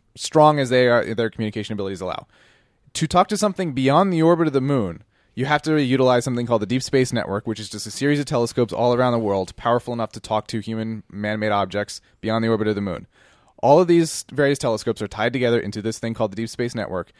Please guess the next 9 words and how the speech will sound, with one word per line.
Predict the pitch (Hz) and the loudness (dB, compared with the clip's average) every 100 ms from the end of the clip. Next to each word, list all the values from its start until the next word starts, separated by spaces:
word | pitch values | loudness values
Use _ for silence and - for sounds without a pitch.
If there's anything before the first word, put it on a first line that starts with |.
| _ _ | _ _
and | 117 | -8
channel | 113 - 139 156 156 | -6 -4 0 4 4
all | 131 151 | 4 4
of | 156 | 4
that | 143 | 2
information | 139 135 113 110 117 104 - _ _ | 0 -4 -4 -4 -6 -8 -10 _ _
into | 135 135 131 117 107 | -4 0 4 4 4
one, | - 117 156 208 | -2 0 2 2
s-, | 202 - | 0 -6